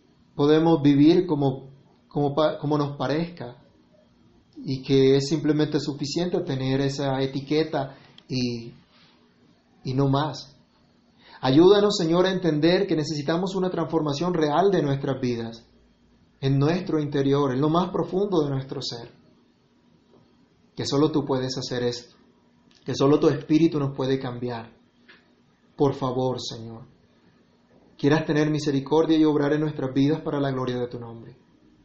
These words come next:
Quieras transformarnos y hacernos cada día más conformes a la imagen de tu Santo Hijo Jesús. En tu mano nos colocamos y pedimos que durante esta semana recordemos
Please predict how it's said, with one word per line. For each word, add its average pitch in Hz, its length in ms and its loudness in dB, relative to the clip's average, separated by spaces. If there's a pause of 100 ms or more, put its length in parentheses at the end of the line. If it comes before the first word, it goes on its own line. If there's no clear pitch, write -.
(180)
Quieras 127 240 -2
transformarnos 127 1000 -6 (540)
y 143 60 -2
hacernos 165 380 2
cada 151 200 0
día 151 220 2
más 160 600 -4 (300)
conformes 135 800 -2
a 135 60 -8
la 135 80 -2
imagen 123 280 -8
de 127 80 -8
tu 123 120 -10
Santo 120 360 -12
Hijo - 220 -12
Jesús. - 520 -18 (1200)
En 131 80 -14
tu 147 100 2
mano 151 240 4
nos 160 120 -2
colocamos 139 640 -2
y 139 40 -8
pedimos 135 440 -2
que 147 80 -4
durante 135 320 0
esta 139 140 -6
semana 139 360 -4
recordemos 127 800 -8